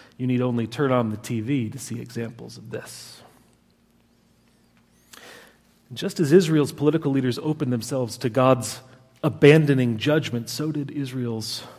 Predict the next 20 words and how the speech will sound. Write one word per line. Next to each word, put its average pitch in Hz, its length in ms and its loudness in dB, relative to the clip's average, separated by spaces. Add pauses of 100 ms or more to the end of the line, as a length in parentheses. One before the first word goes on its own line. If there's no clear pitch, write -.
(300)
false 123 420 -8
prophets. - 920 -12 (1080)
Again 120 200 -4
at 117 80 -10
verses 117 340 -8
six - 460 0
and 104 120 -12
seven. 117 420 -4 (2250)
"Therefore 151 300 6
night 151 400 8
will 135 100 -2
come 143 220 0
over 143 220 2
you 120 260 0 (100)
without 135 320 6
visions 131 540 4
and 110 240 -4
darkness 156 480 4
without 127 240 -2
divination. 127 720 -2